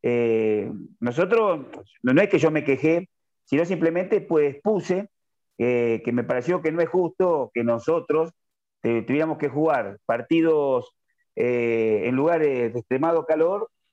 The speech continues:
eh, a las trece, a las quince horas en el caso de Machala y a las trece horas en Manta, ¿no? Me parece que no, no, no es bueno, eh, se podría haber pensado de otra forma, donde haya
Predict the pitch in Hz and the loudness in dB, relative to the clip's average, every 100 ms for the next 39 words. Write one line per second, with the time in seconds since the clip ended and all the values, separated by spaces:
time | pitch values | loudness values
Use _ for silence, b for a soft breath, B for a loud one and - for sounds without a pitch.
0 | _ - 120 120 120 123 160 165 165 156 | _ -4 0 0 -2 -4 -2 -2 2 2
1 | 147 131 123 123 120 117 113 110 _ 147 | 2 0 0 0 0 -2 -4 -10 _ -2
2 | 170 165 175 170 127 123 139 135 143 139 | 0 2 0 0 -2 -4 -2 0 0 0
3 | 131 160 185 160 127 120 110 107 98 - | 0 0 0 0 0 0 0 -2 -4 -12
4 | _ _ _ 143 156 151 151 170 180 180 | _ _ _ -2 0 2 2 2 0 -2
5 | - - _ _ _ 120 120 170 147 104 | -8 -20 _ _ _ -4 0 0 0 -2
6 | 104 117 110 104 104 123 131 139 110 117 | -4 -2 -2 -2 -4 -4 -2 -2 -2 -2
7 | 113 110 107 104 98 - _ _ _ - | -2 -2 0 0 0 -4 _ _ _ -4
8 | 147 156 180 170 160 165 127 113 113 107 | -2 0 0 0 -2 -2 0 2 2 0
9 | 101 95 92 101 107 - 104 123 147 143 | -2 -2 -4 -6 -12 -10 0 2 4 4
10 | 139 131 123 156 147 131 127 151 180 160 | 2 0 0 0 0 0 0 0 0 0
11 | 131 123 135 135 131 113 98 | -4 -2 -2 0 0 -2 -4